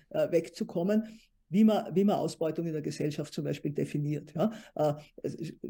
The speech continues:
erfordert vielleicht noch mehr Präzision, als ich, äh, da jetzt gegeben habe, ja. Aber die, die Aneignung von Daten als eine wesentliche Quelle des Mehrwerts, jeder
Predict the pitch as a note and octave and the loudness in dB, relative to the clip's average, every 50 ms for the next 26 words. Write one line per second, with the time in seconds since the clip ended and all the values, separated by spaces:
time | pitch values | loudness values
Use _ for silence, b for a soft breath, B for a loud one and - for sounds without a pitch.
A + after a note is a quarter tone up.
0 | - - - - B1 C#2 - E3 - D#3+ E3+ E3+ F#3 F3 - E3 D#3 - - D#3+ | -12 -14 -14 -12 -6 -4 -2 0 2 4 4 4 4 4 4 2 2 4 2 -2
1 | - - - D#3 D3+ E3+ E3+ - E3+ E3+ - E3+ E3 - D#3+ D#3+ F#3+ G3+ F3 F#3 | -2 -2 0 2 2 2 4 2 2 2 2 0 0 0 0 2 2 2 2 2
2 | F#3+ F3+ - - - - D3 D3+ - - E3 E3 E3+ E3 E3 - - D#3+ D#3+ - | 0 -4 -4 -6 -8 -6 -4 -4 -2 0 0 2 0 0 -2 -4 -8 -6 -2 0
3 | D#3+ F3+ G#3+ G3+ A3+ A#3 A3+ - D#3+ G#3 A3 B B B - - D#3+ E3+ F3 - | 0 2 4 4 2 2 0 0 -2 -2 -2 B B B -6 -4 -2 0 0 2
4 | E3+ D#3 - - - - E3+ - - D3 F3 A3+ B3 - - F#3 G#3 A3 A3 A3+ | 0 0 0 -4 -6 -4 -4 -4 -2 2 4 4 4 4 4 4 4 6 6 6
5 | A3+ A3 A3 G#3+ E3+ E3+ - C#3 B2+ B2+ D#3 G#3+ - - A#3 A3+ A3+ B B B | 4 4 2 0 -4 -4 -4 -4 -4 -2 -4 -4 -2 -2 -4 -4 -4 B B B
6 | E3+ E3+ F#3 F3+ F3 D#3 D#3 D#3+ G#3 - A#3+ G#3 G3 F3 F#3+ E3+ - - D#3+ E3+ | -2 2 2 4 4 4 6 4 6 6 4 2 2 2 0 0 0 0 0 2
7 | F#3 F3 E3 D#3 D#3 - D3+ D3 E3 A3+ B3 G#3 E3 C#3 - - - - - - | 2 2 0 -2 -4 -4 -4 0 2 2 2 2 0 -2 -2 -4 -6 -8 -12 -12
8 | _ _ _ _ _ _ _ - E3+ F#3 G#3 G3 E3+ - - | _ _ _ _ _ _ _ 0 2 4 4 4 2 0 -6